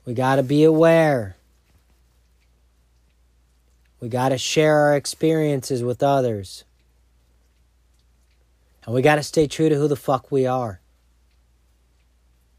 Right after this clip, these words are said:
And stand our fucking ground. So, I'm not judging any of you guys for your habits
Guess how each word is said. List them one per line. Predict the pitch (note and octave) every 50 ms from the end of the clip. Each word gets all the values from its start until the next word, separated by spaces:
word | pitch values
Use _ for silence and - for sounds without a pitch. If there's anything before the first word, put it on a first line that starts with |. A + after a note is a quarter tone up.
| _ _ _
And | - A2+
stand | - - - - C#3 C3+ C#3 C#3
our | C3+ B2+
fucking | - - - C#3+ B2+ - D3 C3+
ground. | A#2 B2 B2 B2+ B2+ B2 A#2 A2 G#2 G2 G2 - _ _ _ _ _ _ _ _ _ _ _ _ _ _ _ _ _ _ _ _ _ _ _ _ _ _ _ _ _ _ _ _ _ _ _ _
So, | - - - C#3 C3 B2+ B2 A#2+ - _ _ _ _ _ _ _ _ _ -
I'm | C#3 D#3 F3+
not | G3+ G3+ G3+ F3
judging | C3+ D#3 F3 F3+ F3 D#3+ E3+ E3 D#3+ C3+ - -
any | D3+ D#3 D#3+ D#3+ D#3 D3+
of | D3
you | C#3+ C#3+ C#3+ C#3
guys | C3 C#3 B2+ B2+ B2 A#2+ A#2+ A#2+ - - - - - _
for | _ - C3
your | C3 C#3 C3+
habits | B2 A2 - C3+ C3+ C#3 C3 C3+ C3 B2+ - - - -